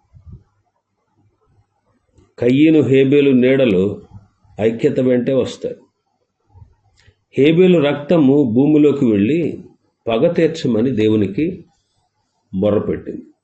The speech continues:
సహోదర బంధాన్ని ఆ పాపం తెంచివేసింది. సహోదరత్వాన్ని ఎవ్వరూ స్థాపించలేదు. ప్రజలు యూనియన్లలోనూ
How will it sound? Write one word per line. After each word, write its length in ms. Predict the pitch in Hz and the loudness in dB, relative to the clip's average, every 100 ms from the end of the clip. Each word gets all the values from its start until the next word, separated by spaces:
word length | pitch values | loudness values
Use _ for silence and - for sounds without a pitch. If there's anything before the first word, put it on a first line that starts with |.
| _ _ _ _ _ _ _ _ _ | _ _ _ _ _ _ _ _ _
సహోదర 640 | - 123 113 143 135 139 | -8 -4 -2 0 0 0
బంధాన్ని 720 | 120 107 113 107 123 113 104 98 - - - - - - - _ _ _ 101 | 0 0 -2 -2 -2 0 0 -2 -6 -14 -20 -20 -20 -20 -20 _ _ _ -6
ఆ 80 | 101 | -6
పాపం 520 | - 120 147 131 113 | -2 -2 -2 -2 -2
తెంచివేసింది. 720 | 123 151 - 92 - 62 - _ _ _ _ _ _ _ _ _ _ _ _ _ - _ _ _ - 147 | -2 -4 -4 -6 -8 -14 -18 _ _ _ _ _ _ _ _ _ _ _ _ _ -20 _ _ _ -14 -6
సహోదరత్వాన్ని 1040 | - 131 180 170 170 147 - 147 143 135 | -2 2 2 2 0 0 -2 -2 0 2
ఎవ్వరూ 360 | 120 117 143 135 | 2 0 -2 -2
స్థాపించలేదు. 840 | - 117 117 113 92 78 - - _ _ _ _ _ _ - _ - _ _ _ - | -2 -4 -4 -6 -8 -10 -12 -16 _ _ _ _ _ _ -20 _ -20 _ _ _ -6
ప్రజలు 460 | 113 120 147 156 107 120 - _ - | -2 0 2 2 0 -2 -8 _ -12
యూనియన్లలోనూ 1200 | 107 117 147 147 139 135 120 113 107 110 - - | -4 0 2 2 2 2 2 2 0 0 -4 -10